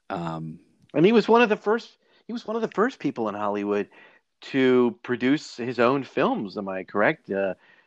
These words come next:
Speaker 2: Brina Productions, that was,
Speaker 1: Yep.
Speaker 2: uh, named after
Speaker 1: Yep.
Speaker 2: his mother. So, I mean, he, and, I mean, and look, in the last probably twenty-five, thirty years, he's known for being a philanthropist. He's given millions away to charities,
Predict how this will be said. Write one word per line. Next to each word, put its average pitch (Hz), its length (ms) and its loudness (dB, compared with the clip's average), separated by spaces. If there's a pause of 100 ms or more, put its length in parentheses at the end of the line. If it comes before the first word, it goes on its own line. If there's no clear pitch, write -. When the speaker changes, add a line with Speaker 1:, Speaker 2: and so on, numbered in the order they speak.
(160)
Speaker 2:
Brina 131 380 4
Productions, 131 720 -2
that 110 140 0
was, 104 140 -2
Speaker 1:
Yep. 107 140 4
Speaker 2:
uh, 101 120 -6
named 107 280 -8
after 107 200 -4
Speaker 1:
Yep. 107 160 0
Speaker 2:
his 95 200 -8
mother. 110 440 0 (760)
So, 110 520 2
I - 60 -12
mean, 170 200 -6
he, 170 160 -12
and, 175 340 -2 (140)
I 139 100 -6
mean, 147 440 -2
and 127 180 0
look, 147 160 0
in 110 80 -2
the 101 80 -2
last 117 300 -2
probably 110 420 -4
twenty-five, 107 560 -8
thirty 101 220 -6
years, 95 320 -12 (320)
he's 101 480 -6
known 98 340 0
for 98 160 -6
being 95 300 -2
a 87 40 -6
philanthropist. 85 800 -4
He's 82 320 -4 (300)
given 95 320 4
millions 95 380 2
away 85 320 0
to 85 120 -6
charities, 76 600 -6